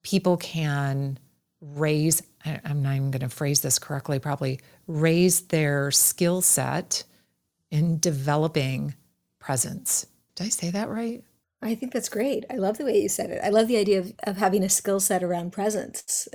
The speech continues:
Speaker 2: <laughs> That's, it's, I guess it's what I think of sort of as actionable takeaways when I'm talking
Speaker 1: Mm,
Speaker 2: about this
Speaker 1: mm-hmm.
Speaker 2: topic.
Speaker 1: Mm-hmm.
Speaker 2: But it is a skill set around presence. Or it's,
Speaker 1: Mm-hmm.
Speaker 2: it's funny, I have a, a friend who's a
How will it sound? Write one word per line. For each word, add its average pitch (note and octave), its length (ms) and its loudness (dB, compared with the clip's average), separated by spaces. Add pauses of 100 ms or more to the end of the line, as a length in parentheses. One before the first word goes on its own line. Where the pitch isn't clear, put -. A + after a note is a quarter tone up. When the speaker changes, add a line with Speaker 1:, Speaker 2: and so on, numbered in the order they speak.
Speaker 2:
<laughs> - 140 -4
That's, A#3 460 2 (440)
it's, G#3+ 380 6 (380)
I G3 120 2
guess A3+ 200 2
it's G#3+ 140 -2
what G#3+ 100 6
I G3 120 4
think G#3+ 180 2
of G3+ 100 2
sort G3 140 0
of F#3+ 80 0
as F#3+ 200 0
actionable F#3+ 560 0
takeaways G3+ 640 2
when G3 80 0
I'm F#3+ 140 0
talking G#3+ 340 8
Speaker 1:
Mm, - 0 -
Speaker 2:
about F3+ 300 6
this F3+ 160 2
Speaker 1:
mm-hmm. F#3+ 280 -2
Speaker 2:
topic. - 600 0
Speaker 1:
Mm-hmm. E3 200 2 (160)
Speaker 2:
But A3 140 10 (320)
it A3 140 8
is C#4+ 160 6
a A#3 100 8
skill B3 360 4
set G#3 260 2
around F#3+ 300 2
presence. - 680 2
Or G3 300 4 (200)
it's, E3+ 200 8
Speaker 1:
Mm-hmm. E3+ 140 4
Speaker 2:
it's G#3 200 6
funny, A3+ 260 2
I G#3 160 -2
have G#3 120 0
a, F#3+ 340 4
a G3 40 -8
friend G3+ 380 0
who's G#3 260 2
a F3+ 320 0